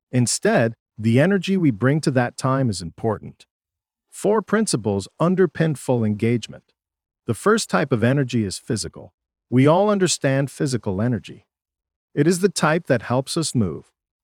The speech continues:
As with all energy, physical energy depends on flexibility, endurance, and strength. The second type of energy is emotional.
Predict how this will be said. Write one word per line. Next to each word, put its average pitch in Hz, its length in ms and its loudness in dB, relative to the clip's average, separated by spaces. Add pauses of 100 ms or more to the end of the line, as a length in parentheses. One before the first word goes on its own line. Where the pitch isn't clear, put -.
(320)
As 123 200 0
with 117 140 0 (100)
all 180 360 4
energy, 120 500 -2 (240)
physical 196 560 2
energy 113 440 0
depends 107 400 -4
on 95 140 -4
flexibility, 131 840 -2 (180)
endurance, 123 720 0
and 127 180 -2
strength. - 560 -6 (840)
The 127 100 2
second 156 420 2
type 151 240 2
of 117 120 4
energy 117 520 0
is 107 200 0
emotional. 104 680 0